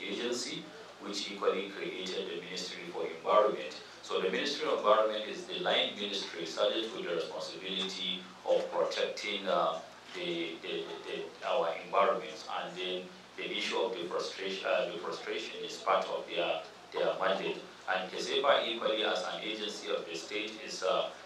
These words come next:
saddled with the responsibility of, uh, protecting, uh, our environment,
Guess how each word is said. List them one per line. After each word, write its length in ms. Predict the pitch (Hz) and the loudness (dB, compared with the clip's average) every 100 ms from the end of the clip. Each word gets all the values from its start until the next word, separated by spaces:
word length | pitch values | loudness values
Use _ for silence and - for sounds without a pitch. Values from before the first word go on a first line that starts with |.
| - | -8
saddled 400 | - - 101 - | 2 4 4 2
with 180 | - - | 0 0
the 60 | |
responsibility 840 | - - - - 92 95 95 92 92 | 0 -2 -4 -6 -8 -6 -4 -4 -2
of, 180 | 82 78 | -2 0
uh, 180 | 85 - - | 2 2 0
protecting, 560 | - - - 92 95 92 | -2 -2 -4 -4 -4 -2
uh, 240 | 82 - - - - | 0 -2 -6 -10 -2
our 240 | - 82 - | 4 4 4
environment, 460 | - 101 104 - - | 2 6 6 6 0